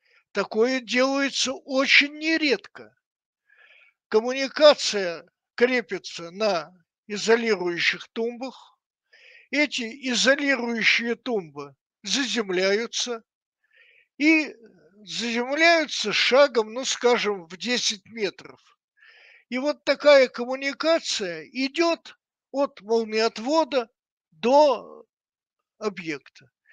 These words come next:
Такие вещи, например, часто делаются на угольных шахтах, когда прокладка идёт вот таким образом. Оказывается, что те напряжения, которые здесь возникают,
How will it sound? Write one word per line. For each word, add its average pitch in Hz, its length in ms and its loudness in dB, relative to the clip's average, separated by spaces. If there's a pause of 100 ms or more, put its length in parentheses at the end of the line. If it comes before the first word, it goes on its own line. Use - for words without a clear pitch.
(180)
Такие 330 480 2
вещи, 285 380 4
например, 254 520 -4
часто 247 440 2
делаются 214 760 0
на 202 280 -2 (640)
угольных 233 480 -4
шахтах, - 680 -6 (300)
когда 185 480 -2 (260)
прокладка 202 800 -2
идёт 185 320 -8
вот 180 200 -16
таким 165 380 -16
образом. 135 580 -18 (1400)
Оказывается, 254 920 4
что 247 260 -2
те 294 240 -4
напряжения, 240 840 -4
которые 220 580 -4
здесь 202 400 -8
возникают, 226 920 -6